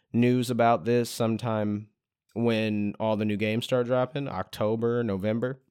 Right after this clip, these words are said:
But who knows? We might get something within the next couple of weeks that gives us more hints as to what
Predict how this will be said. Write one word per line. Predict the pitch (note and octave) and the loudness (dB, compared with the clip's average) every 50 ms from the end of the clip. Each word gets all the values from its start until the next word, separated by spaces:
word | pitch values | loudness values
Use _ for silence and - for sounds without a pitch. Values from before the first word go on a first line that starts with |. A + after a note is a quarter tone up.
| _ _ _ _ _ _ _ _ _ _ _ _ _ - - - | _ _ _ _ _ _ _ _ _ _ _ _ _ -20 -10 0
But | - B2+ A#2+ F#2 | 0 0 2 4
who | B2 C3+ | 2 4
knows? | C#3 C#3 C3+ A#2+ F#2+ G2+ | 4 4 4 2 0 -2
We | A2 A#2 | -2 -2
might | B2 A#2+ A2 G#2 | -2 -2 -2 -2
get | A2+ - | -4 -6
something | - - A2+ G#2+ G#2+ G#2+ G#2 | -4 -4 -4 -2 -2 -2 -2
within | G#2+ G#2 - A2+ G#2 G#2 | -2 -2 -2 -2 -2 -2
the | G2+ | -2
next | G#2 G2 - - | -4 -6 -8 -8
couple | - A2+ G2 G2+ G2 | -8 -8 -6 -4 -6
of | G2 | -4
weeks | G2+ A#2+ B2+ - - - - _ _ _ _ _ _ _ | -2 -2 -4 -4 -6 -14 -20 _ _ _ _ _ _ _
that | - A#2 A2+ | -2 0 0
gives | G2+ F#2+ A2+ A2+ G2+ - | 2 2 0 0 0 -2
us | G#2+ G#2 - - | -4 -4 -4 0
more | G#2+ A2+ A#2+ A#2+ G#2+ | 2 2 4 2 2
hints | A#2+ C3+ A#2+ A2 - - | 2 0 0 0 -2 -4
as | D2 G#2 G2+ - | -4 -4 -4 -4
to | - G#2 | -6 -8
what | F#2 F#2 G#2+ B2 B2 B2 - | -6 -2 0 0 0 0 -2